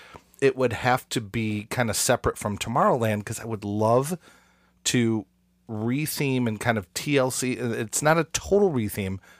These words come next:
but if, what if we made the cars into Lightning McQueen, and all the different characters from the Cars movie. Problem is, it takes us out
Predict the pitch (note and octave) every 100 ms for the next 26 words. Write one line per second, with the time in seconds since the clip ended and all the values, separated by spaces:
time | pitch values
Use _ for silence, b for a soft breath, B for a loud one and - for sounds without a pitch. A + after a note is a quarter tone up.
0 | b - A2+ B2 - C#3 C#3+ D#3+ C3+ A#2+
1 | A2 G2+ - A2 A2+ A2 - A2 A2+ -
2 | F#2+ F2+ B B - A2 G#2+ A2 G#2+ G2+
3 | - C#3 C3+ C3+ C3 B2 B B B _
4 | A2 G2+ - G#2 A2 A2 G#2+ G2+ - G#2
5 | F#2+ G2 G2 F#2+ G2 F#2 E2+ C3 C3+ G2
6 | B B B - E3+ F3+ B2+ G#2+ A2 -
7 | C3+ C3 C#3+ - - G2+ G#2+ G#2